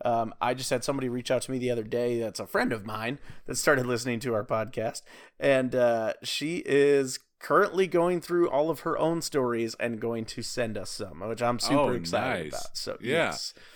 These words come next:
Speaker 2: If you have a story that you would like featured on an episode, um, please feel free to send us that. Uh, Instagram, scaryrealpod at gmail dot com,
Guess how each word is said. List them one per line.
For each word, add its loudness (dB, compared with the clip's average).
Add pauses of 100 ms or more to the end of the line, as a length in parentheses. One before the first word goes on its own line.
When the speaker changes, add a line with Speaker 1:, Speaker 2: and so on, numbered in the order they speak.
(240)
Speaker 2:
If 0
you 6
have 4
a 0
story 2
that 0
you 0
would 0
like -2
featured -2
on -2 (100)
an -2
episode, -2 (400)
um, 4 (260)
please 2 (140)
feel 4
free 0
to 0
send -4
us -4
that. -4
Uh, 0
Instagram, 0 (300)
scaryrealpod 4
at 0
gmail 2
dot -2
com, 0